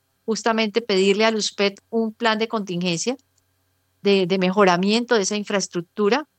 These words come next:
que no es nuevo, Juan Carlos, si lo recuerda, desde cuando yo fui secretaria, eh, en el dos mil doce al dos mil quince se aplicó una medida de seguridad a la cárcel Modelo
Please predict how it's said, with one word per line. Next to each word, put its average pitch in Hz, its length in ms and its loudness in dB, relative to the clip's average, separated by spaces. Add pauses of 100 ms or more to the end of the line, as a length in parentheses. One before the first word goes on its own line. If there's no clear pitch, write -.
(180)
que 202 160 0
no 214 100 2
es 269 100 2
nuevo, 269 360 4
Juan 226 180 2
Carlos, 208 540 -2 (260)
si - 140 -10
lo 202 100 2
recuerda, 202 560 2 (420)
desde 196 260 0
cuando 180 220 0
yo 185 100 0
fui 240 160 -4
secretaria, 214 800 0
eh, 185 340 0
en 180 80 -2
el 170 160 -4
dos 175 140 -2
mil 208 200 0
doce 233 260 2
al 214 100 -2
dos 185 160 -4
mil 196 180 -4
quince 220 300 -2
se 233 100 -2
aplicó 196 380 0
una 220 180 0
medida 190 160 0
de 202 80 0
seguridad 185 300 -2
a - 20 2
la 190 100 -2
cárcel 190 300 -4
Modelo 175 440 -4